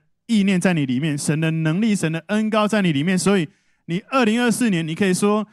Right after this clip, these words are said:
，“我靠着那加给力量，加给我力量的神，我凡事都能做。”你是一个属灵的人，你能够参透万事，但没有人能够看透你。所以每一天，你的梦想、你的思想、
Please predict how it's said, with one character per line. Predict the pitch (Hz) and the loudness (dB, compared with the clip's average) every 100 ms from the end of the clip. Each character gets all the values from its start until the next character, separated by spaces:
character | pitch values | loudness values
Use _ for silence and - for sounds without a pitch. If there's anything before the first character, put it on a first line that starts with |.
| _ | _
，“我 | - 143 | -8 -8
靠 | - 220 190 | -6 -2 -2
着 | 165 160 | -2 -2
那 | 175 | -2
加 | 165 160 | -2 -2
给 | 156 127 | -2 -2
力 | 147 | 0
量， | 165 185 _ | -2 -4 _
加 | - 165 | -6 -2
给 | 160 | 0
我 | 135 | 0
力 | 147 | 2
量 | 160 147 | 0 0
的 | 135 | -2
神， | 139 | -2
我 | 127 117 | -2 -4
凡 | 131 123 | -6 -8
事 | - 143 | -4 -4
都 | 127 | -4
能 | 120 110 | -6 -8
做。” | 127 110 _ _ _ _ _ _ _ _ _ _ - | -8 -8 _ _ _ _ _ _ _ _ _ _ -8
你 | 185 | -4
是 | 294 | -2
一 | 285 | 0
个 | 254 | 0
属 | - 202 | 2 2
灵 | 180 185 | 2 2
的 | 196 | 2
人， | 180 | 2
你 | 165 | 0
能 | 180 | 0
够 | 220 | 0
参 | - 208 220 | 0 -2 0
透 | 220 208 | 0 0
万 | 214 | 0
事， | 202 214 | -2 -2
但 | 220 | -2
没 | 208 165 202 | -4 -4 -4
有 | 202 | -2
人 | 143 | -4
能 | 147 | -4
够 | 156 | -4
看 | 147 - 156 | -4 -6 -4
透 | 165 131 | -2 -4
你。 | 107 - _ _ _ _ _ | -6 -16 _ _ _ _ _
所 | - 294 | -6 -2
以 | 262 165 _ - | -2 -4 _ -6
每 | 185 247 | -6 -4
一 | 277 | -2
天， | 247 254 262 - _ | 0 0 -2 -10 _
你 | 160 | -6
的 | 170 | -2
梦 | 196 269 233 | 0 0 -2
想、 | 196 175 135 123 _ | -2 -4 -4 -8 _
你 | - | -6
的 | 165 | -4
思 | 185 208 247 240 | -2 -4 -4 -2
想、 | - 151 117 | -2 -4 -4